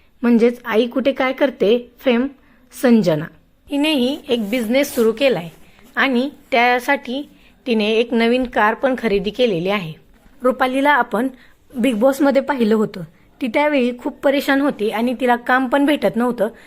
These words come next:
तर तिने महेश मांजरेकर सरांकडे असं बोलून पण दाखवलं होतं की तिला कामाची खूप गरज आहे आणि तिला काम भेटलं तर सांगा. आणि खरंच तिला आई कुठे काय करते ही मालिका भेटली आणि तिची लाईफच चेंज झाली.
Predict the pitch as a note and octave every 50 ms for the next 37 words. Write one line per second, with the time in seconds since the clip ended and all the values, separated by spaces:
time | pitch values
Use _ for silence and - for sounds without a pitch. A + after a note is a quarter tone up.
0 | - _ - B3+ A#3+ A#3 A#3+ D4 C#4+ B3+ B3 B3 B3 A#3+ A3+ A#3+ A#3+ - D4 C4+
1 | C4+ B3+ A3 A#3+ A#3 A#3 C4 B3+ - C#4+ A#3+ A#3 A#3+ B3 A#3+ C4 A3 G#3 B3+ B3
2 | - - - - - - - - D3+ - - C4 G#3+ C4 C4+ B3+ B3 B3 A#3 A#3
3 | C4+ C4+ C#4 D4+ D4 - G#3 G3+ A3 B3 B3 B3 - G3+ G#3+ - B3+ G3+ - A#3+
4 | A#3 A#3+ A#3+ C4 C4 B3+ A#3+ A3+ A3+ - A#3+ - - B3+ G#3+ G3 F#3 G#3+ A#3+ A#3+
5 | B3+ B3 A#3+ D4+ B3+ A#3 G3+ G#3+ E3+ F#3+ G3+ G#3+ A#3+ C4 A#3+ B3+ C4 A#3 A#3 A#3
6 | A#3 A#3+ A#3+ A3 A#3 A#3+ B3 C4 A#3+ - A3 G#3 G3+ G3+ A#3+ B3 A#3+ - E4+ D#4
7 | C4+ G#3 E3+ D#3 D#3+ - - - - - - - - F3+ F#3+ G#3+ A#3 B3 A#3+ -
8 | - B3 B3 C#4 D4 C#4+ - - - A#3+ A3 G#3+ G#3+ G#3 - A3 A#3 B3+ A#3+ B3
9 | B3+ A3 C4 B3+ B3 A#3+ B3 A#3+ - D4+ D4+ - B3 A3 B3 B3 - - - -
10 | - _ - A#3+ A#3 B3 B3+ B3 B3 A#3 A3 B3+ B3+ B3+ C#4 C#4+ B3+ - A3 G3+
11 | A3 F#3 F#3 G#3 A3+ A3 - A#3 A3+ - A#3+ B3 B3+ - A#3 A#3+ A3+ A3+ A#3+ A3+
12 | - C#4 - - - A#3 G#3+ G#3+ F3+ B3 A3+ G3 F#3 G#3